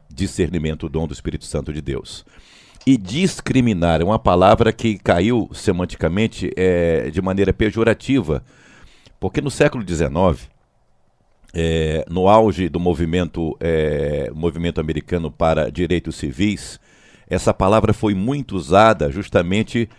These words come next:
é, usando que as pessoas estavam em luta pela igualdade racial,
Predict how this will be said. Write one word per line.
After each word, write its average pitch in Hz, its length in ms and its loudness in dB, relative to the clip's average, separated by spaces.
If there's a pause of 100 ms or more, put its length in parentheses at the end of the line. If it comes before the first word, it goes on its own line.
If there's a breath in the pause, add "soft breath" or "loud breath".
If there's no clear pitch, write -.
(340 soft breath)
é, 90 460 2
usando 107 800 0 (440)
que 85 160 -4
as 85 160 -6
pessoas 120 720 0
estavam 87 640 0 (140)
em 78 120 -6
luta 85 400 -2
pela 82 420 0
igualdade 80 640 0
racial, 87 680 2